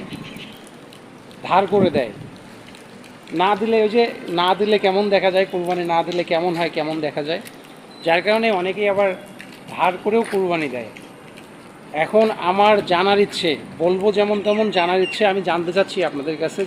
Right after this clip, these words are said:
যে যতদূর আমি জানি ধর্মের কথা অনুযায়ী, আমরা তো ধর্মের কারণেই কুরবানি দিই, ধর্মে কুরবানি দিতে বলছে, ধর্মের প্রতি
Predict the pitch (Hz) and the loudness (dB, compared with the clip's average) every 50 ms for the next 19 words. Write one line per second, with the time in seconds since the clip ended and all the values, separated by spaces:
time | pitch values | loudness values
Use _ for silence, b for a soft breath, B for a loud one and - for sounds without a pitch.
0 | 156 180 180 175 185 - - - - - - - - - - - - - - - | -2 -2 -4 -4 -4 -8 -14 -20 -20 -20 -20 -20 -20 -20 -20 -20 -20 -20 -20 -20
1 | - - - - - - - - - - - - - - 139 175 185 185 220 214 | -20 -20 -20 -20 -20 -20 -20 -20 -20 -20 -20 -20 -20 -4 0 2 2 2 2 2
2 | 196 262 247 226 180 175 190 220 247 208 220 190 160 139 120 110 - - - 127 | 4 4 4 4 4 2 2 2 4 4 4 4 4 2 -2 -6 -10 -12 -16 -8
3 | - 139 160 180 190 208 208 196 196 190 185 214 220 214 202 196 185 156 147 147 | -2 0 2 2 2 2 0 2 0 0 2 2 2 2 2 0 0 -2 -2 -4
4 | 131 117 107 95 - - - - - - - - - 147 151 165 175 190 190 190 | -4 -6 -10 -12 -14 -12 -12 -12 -12 -10 -10 -8 -8 -6 -6 -2 -2 -2 0 0
5 | 226 226 220 220 - - - - - - - - - - - - - 127 123 160 | 2 2 2 0 -2 -8 -12 -12 -14 -16 -18 -18 -20 -20 -20 -18 -12 -4 0 2
6 | 185 190 202 214 220 220 208 220 214 220 226 233 247 247 - 220 214 202 190 196 | 2 4 4 2 2 2 2 4 4 4 4 4 2 2 2 0 0 2 2 2
7 | 185 180 170 156 156 139 156 160 156 147 135 139 160 165 180 190 185 - 185 190 | 2 0 0 -2 -2 -2 -2 -2 -2 -4 -4 -4 -4 -4 -4 -6 -6 -6 -6 -6
8 | 185 196 190 196 185 175 - 196 190 185 190 190 185 - 220 220 180 156 156 165 | -4 -4 -4 -2 -4 -4 -2 -2 0 0 0 0 -2 -2 -2 -2 -2 -2 -2 -2
9 | 165 180 190 185 170 - - 208 | 0 0 -2 -2 -2 -2 -4 -4